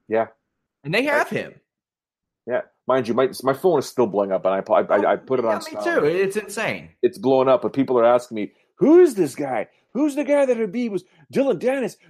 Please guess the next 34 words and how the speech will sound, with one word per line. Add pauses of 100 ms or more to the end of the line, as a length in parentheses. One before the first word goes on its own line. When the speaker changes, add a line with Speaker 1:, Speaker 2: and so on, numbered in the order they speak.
Speaker 1:
Who's
this?
Who's
that?"
And,
you
know,
and (160)
if
I
reply
or
if
I'm
texting
them
back, (220)
now
they
all
know. (720)
Now
they
all
know.
So,
yeah, (200)
Bellator
is
probably
like,
"Yep, (140)
thank
you."